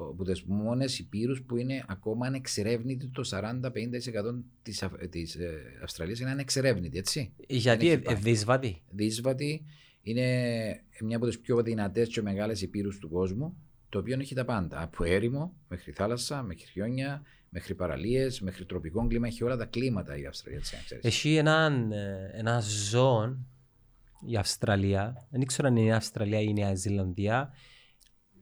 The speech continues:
Speaker 2: Ε, ξεχάσα το όνομα του. Είναι, Δήμα, ψάξε στον Google για εκείνο το tiger το οποίο εξαφανίστηκε τη δεκαετία του τριάντα.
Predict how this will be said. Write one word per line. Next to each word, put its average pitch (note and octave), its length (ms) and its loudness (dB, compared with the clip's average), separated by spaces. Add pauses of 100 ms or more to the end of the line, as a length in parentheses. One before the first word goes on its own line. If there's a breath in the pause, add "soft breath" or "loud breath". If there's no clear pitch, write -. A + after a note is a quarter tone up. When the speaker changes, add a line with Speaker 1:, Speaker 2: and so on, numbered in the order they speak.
(440)
Speaker 2:
Ε, B2+ 260 0
ξεχάσα D3+ 560 2
το C3+ 80 6
όνομα C3+ 420 6
του. A#2+ 400 2 (920)
Είναι, C#3+ 1080 4 (140)
Δήμα, C3 600 0 (580 loud breath)
ψάξε D#3 800 -2
στον F#2+ 360 -4
Google B2 460 2 (540 soft breath)
για A#2 240 0
εκείνο C3 220 0
το C3 200 -2 (140)
tiger D3+ 460 4
το D#3+ 80 -2
οποίο C3+ 480 -2 (260)
εξαφανίστηκε C3 1080 -2
τη B2+ 100 0
δεκαετία A#2+ 400 0
του C3 140 -4
τριάντα. A2+ 600 -2